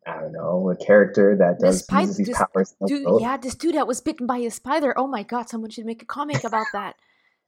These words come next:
Speaker 1: <laughs> Right, right, right. Say, like, say you have that i-, idea, then it's like, "Okay,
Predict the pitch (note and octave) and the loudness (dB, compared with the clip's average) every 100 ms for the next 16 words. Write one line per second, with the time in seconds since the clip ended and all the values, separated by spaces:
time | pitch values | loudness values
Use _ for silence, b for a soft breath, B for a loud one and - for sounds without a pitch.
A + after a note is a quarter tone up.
0 | _ - - - F3+ F#3 E3+ F3 D#3+ C#3 | _ -10 0 6 10 12 12 10 8 8
1 | D#3 D3 C3+ - D#3 D#3+ D3 C3 A2 - | 4 4 0 2 0 0 -2 0 0 -2
2 | B2+ _ B2+ A#2 E3+ C3+ C#3 C3+ C3+ C#3+ | -10 _ -8 -2 0 0 -2 -4 -4 -4
3 | D3+ B2+ | -2 -2